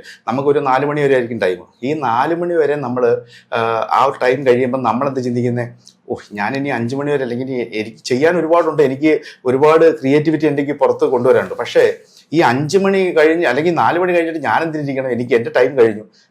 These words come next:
അവൻ അവനെ തന്നെ നശിപ്പിക്കുകയാണ്, അല്ലെങ്കിൽ ആ ഒരു വ്യക്തിയെ, അവരുടെ കഴിവുകളെ നമ്മൾ നശിപ്പിച്ച് കളയുക ചെയ്യുന്നത്. അപ്പം, ആ, തീർച്ചയായിട്ടും നമുക്ക്, ആ, ഇനിയുള്ളൊരു, ആ, നെക്സ്റ്റ് ജനറേഷൻ നമുക്ക് നല്ല രീതിയിൽ ക്രിയേറ്റിവിറ്റി ഉള്ള ഒരു ജന-,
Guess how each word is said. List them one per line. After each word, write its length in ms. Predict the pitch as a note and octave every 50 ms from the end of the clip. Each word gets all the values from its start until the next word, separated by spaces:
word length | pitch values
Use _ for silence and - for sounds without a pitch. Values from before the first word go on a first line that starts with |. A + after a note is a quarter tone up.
| - G#2+
അവൻ 220 | A2+ C#3+ E3+ E3
അവനെ 280 | B2+ B2 C#3+ D#3 E3+ E3+
തന്നെ 320 | E3 - D#3+ E3 E3 E3
നശിപ്പിക്കുകയാണ്, 560 | C3+ A#2 - C#3 B2 C3+ B2+ A2+ F#2+ D#2+ D2
അല്ലെങ്കിൽ 300 | G2+ A2+ B2 B2+ C#3+ C3+
ആ 180 | A#2+ A#2 C3+ E3
ഒരു 200 | E3+ D#3+ D#3 E3
വ്യക്തിയെ, 520 | C#3+ B2 A#2+ A#2+ - F3 D3+ A#2+ A2+ A#2+ -
അവരുടെ 240 | A2+ G#2+ A#2 C3+ D#3
കഴിവുകളെ 560 | D#3 - - A2+ A2+ C#3 A#2 A#2 F3+ E3+ D#3+
നമ്മൾ 260 | - B2+ A#2+ A#2+ A#2+ A2
നശിപ്പിച്ച് 300 | - A#2 A#2 A#2+ B2 A#2
കളയുക 200 | G2+ G2 F2+ F2
ചെയ്യുന്നത്. 280 | F2+ E2+ E2 _ _ _ _ _ _ - - - _ _ - G2+
അപ്പം, 300 | A2+ D3 C#3 - - - - - _ _ _ _ _ _ - -
ആ, 380 | G#2+ G#2 G2+ G2+ G2+ F#2 F#2 B2
തീർച്ചയായിട്ടും 580 | C3+ D3+ - - G#3 G3 F3+ C#3 D3 G#3 B2 -
നമുക്ക്, 460 | C#3+ D3 D3+ D3 D3 A#2+ A#2+ A#2+ - - - - _ -
ആ, 80 | A#2+ A2+
ഇനിയുള്ളൊരു, 680 | A2+ A#2+ C3 D3 E3+ E3+ D#3+ D#3+ D#3+ D#3+ D#3 D#3 D#3 D3+ C#3+ C3 A#2+ A2+ G#2 G2+ G2 G2 F#2+ - - F#2
ആ, 340 | G#2 G#2+ G#2+ G#2 G#2 G#2 G2 - - E2+ F#2
നെക്സ്റ്റ് 340 | G#2 G#2 G#2+ G#2+ - - F3+
ജനറേഷൻ 600 | C#3 B2+ B2 B2 C3 C3+ C3+ C3+ - A#2 G#2+ G#2+
നമുക്ക് 240 | G#2 G#2 A2 A2+ A#2+
നല്ല 220 | A2+ A2 A2 B2 B2
രീതിയിൽ 240 | B2+ B2+ A#2+ B2
ക്രിയേറ്റിവിറ്റി 840 | B2 B2 C3 C3 C#3 D3+ D#3 D3 E3 E3 D#3+ D#3 D#3+ - D#3 D#3 D3
ഉള്ള 340 | C#3 C3+ C3+ C3 C3 C3 B2+
ഒരു 200 | B2 A#2+ A#2+ A2+
ജന-, 500 | A#2 A2+ A#2 A#2+ A#2+ A2+ G#2+ _ _